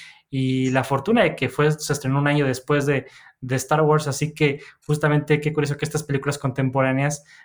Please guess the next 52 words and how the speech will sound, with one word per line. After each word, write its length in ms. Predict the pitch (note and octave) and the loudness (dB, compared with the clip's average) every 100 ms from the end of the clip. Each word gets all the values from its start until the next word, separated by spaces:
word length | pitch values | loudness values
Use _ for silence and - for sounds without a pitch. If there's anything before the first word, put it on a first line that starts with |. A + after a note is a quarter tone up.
| _ | _
pues 120 | C#3+ | -2
bueno, 220 | C#3 D#3+ C3 | 2 2 2
Star 240 | - E3 | 2 2
Wars 120 | F3+ | 4
en 80 | E3 | 4
algunos 220 | C#3+ D#3+ | 4 2
efectos 380 | D#3 D3 D3 - | 2 -2 -4 -10
quizá 220 | - B2+ | -8 -4
no 120 | C3 | -2
tantos, 460 | C3+ D3 D3 D#3+ D#3+ - - _ | 0 -2 0 -2 -4 -10 -20 _
pero 520 | C3+ C3 C3 C3+ C3 - | -2 2 2 0 -2 0
como 260 | D3 D3+ | 2 4
ambas 260 | D#3 D#3+ D#3+ | 4 4 2
ha-, 120 | F3 - | -2 0
han 360 | D3+ D#3+ D#3+ D#3 | 4 6 4 2
envejecido 600 | C#3+ B2+ C3 - D3+ D3+ | 0 0 -4 0 2 4
bien 380 | F3 D#3+ D#3 D#3 - - - | 4 4 4 2 -6 -18 -8
y 80 | C3+ | -2
han 100 | C#3+ | 0
sido 220 | C#3+ C#3+ | 2 2
influencia 480 | C#3 C3+ C#3+ C#3 D3+ | 2 0 -2 0 2
de 80 | C#3+ | 2
mucho 480 | C#3 C#3+ D3 D3+ D#3 | 2 4 2 4 2
de 60 | |
lo 120 | C3 B2 | 2 0
que 140 | B2+ | -2
vemos 340 | B2+ C3 C3+ | 0 0 -2
ahorita, 540 | B2+ A#2+ C#3 D#3 C#3 - - _ _ _ | -2 -2 -2 -2 -4 -4 -12 _ _ _
porque, 640 | B2+ A#2+ - B2+ B2 A#2+ - _ | -6 -6 -4 -4 -4 -6 -12 _
no, 80 | F3 | 0
imagínate 380 | F#3 A#2 D#3 D#3+ | 2 2 0 0
lo 140 | D#3 | 0
que 80 | D3+ | 2
han 40 | D#3 | 4
de 40 | |
haber 120 | D#3 | 6
sentido 240 | D#3 D#3+ E3 | 6 4 4
esas 180 | D#3+ D#3 | 2 -2
personas 380 | A#2+ C3+ D3+ | -4 -2 -2
cuando 140 | D#3 A#2+ | -2 -6
estaban 260 | - C#3+ | -2 0
en 80 | D3 | 2
la 60 | B2+ | 0
sala 180 | C#3 C#3+ | 0 0
de 100 | A#2+ | 0
cine, 220 | B2+ C3+ | 0 0
Miguel, 280 | C#3+ C#3+ E3 | 0 2 0
en 100 | C3 | 0
el 60 | |
setenta 400 | B2 A#2+ A#2+ A#2 | -4 -6 -6 -4
y 60 | A#2 | -4
ocho. 380 | C3 F#3+ G3 | -4 -4 -6